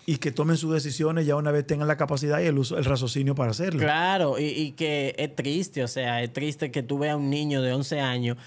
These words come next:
Speaker 2: o una niña dando golpes de cintura como una mujer. O
Speaker 1: Claro.
Speaker 2: sea, a una gente normal eso le repugna.
Speaker 1: Sí.
Speaker 2: Incluso, aunque tú no seas nada de, de esa persona, de que familiar y eso, si tú tienes conciencia, tú corriges a esa niña.
Speaker 1: No, él te dieron pela.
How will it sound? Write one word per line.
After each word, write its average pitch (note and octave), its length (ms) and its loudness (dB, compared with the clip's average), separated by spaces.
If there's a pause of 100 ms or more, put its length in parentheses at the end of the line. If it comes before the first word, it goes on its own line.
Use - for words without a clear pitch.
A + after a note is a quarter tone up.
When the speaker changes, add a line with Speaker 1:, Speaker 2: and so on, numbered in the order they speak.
(260)
Speaker 2:
o A#2 100 -2
una C#3+ 180 0
niña B2+ 300 0
dando C3+ 240 0
golpes C#3 300 0
de C3 60 0
cintura B2+ 420 -2
como A#2+ 180 -2
una B2+ 120 0
mujer. B2 400 -2
O - 40 -8
Speaker 1:
Claro. A#2+ 320 0
Speaker 2:
sea, - 80 -20 (280)
a C3 100 4
una G3 160 2
gente F#3+ 280 -2
normal C#3+ 300 0
eso B2+ 140 -4
le C#3 100 -2
repugna. C3+ 600 -2
Speaker 1:
Sí. G#2+ 300 0 (140)
Speaker 2:
Incluso, D3 680 -2
aunque D3 260 0
tú D3+ 120 -4
no G3+ 100 0
seas G#3 240 -4
nada F3 360 0
de, B2+ 720 -2
de C3+ 280 -2
esa C#3 180 -6
persona, A#2+ 480 -8 (540)
de B2+ 120 -6
que C3 120 -2
familiar B2+ 420 -2
y C#3 100 -2
eso, A#2+ 300 -6
si D3 240 -8
tú F#3+ 200 -6
tienes A#3 220 -2
conciencia, C3+ 680 -2
tú C3+ 140 -4
corriges D#3 380 -2
a - 20 -6
esa A#2 180 -8
niña. A#2+ 240 -6 (220)
Speaker 1:
No, A3+ 160 0
él A3 80 0
te G3+ 140 0
dieron B3+ 260 2
pela. A2 420 -2